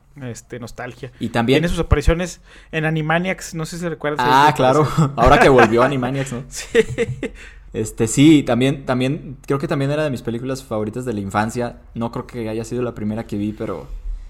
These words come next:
Speaker 2: pero sí la, la rentaba mucho en, en aquellos tiempos cuando se rentaban películas. Era, o la veía en Canal cinco, seguro también ahí la pasaban. Pero también,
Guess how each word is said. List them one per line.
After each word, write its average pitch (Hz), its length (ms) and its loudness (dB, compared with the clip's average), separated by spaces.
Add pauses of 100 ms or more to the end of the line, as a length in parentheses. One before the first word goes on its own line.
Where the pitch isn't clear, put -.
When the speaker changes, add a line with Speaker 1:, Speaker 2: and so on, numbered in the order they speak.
(120)
Speaker 2:
pero 104 160 -4
sí 120 120 0
la, 127 300 2
la 107 140 0
rentaba 110 380 -2
mucho 117 460 -8 (200)
en, 110 180 -10
en 113 180 -14
aquellos 113 280 -8
tiempos 113 280 -6
cuando 104 120 -8
se 101 120 -14
rentaban 101 420 -8
películas. 101 480 -10
Era, 107 340 -10 (840)
o 127 100 2
la 139 120 6
veía 131 200 4
en 165 60 -2
Canal 180 280 0
cinco, 151 540 -8
seguro 135 220 -8
también 127 260 -6
ahí 127 100 -6
la 127 120 -6
pasaban. 104 400 -8 (640)
Pero 104 720 -2
también, 107 460 -2